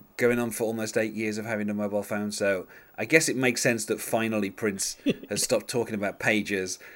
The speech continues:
Speaker 1: and is now finally starting to talk about turning off your cell phone.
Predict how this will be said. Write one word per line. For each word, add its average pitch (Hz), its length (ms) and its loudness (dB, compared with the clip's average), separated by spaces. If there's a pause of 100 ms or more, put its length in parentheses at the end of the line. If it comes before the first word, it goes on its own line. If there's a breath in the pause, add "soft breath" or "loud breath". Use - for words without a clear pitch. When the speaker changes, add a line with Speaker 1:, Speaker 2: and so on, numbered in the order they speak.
(140 loud breath)
Speaker 1:
and 110 180 -2
is 107 140 -2
now 101 200 0
finally 104 400 -2
starting 101 300 -4
to - 100 -12
talk 110 240 -10
about 90 300 -6
turning 98 300 -4
off 90 140 -8
your 92 100 -8
cell 92 240 -2
phone. 78 280 -12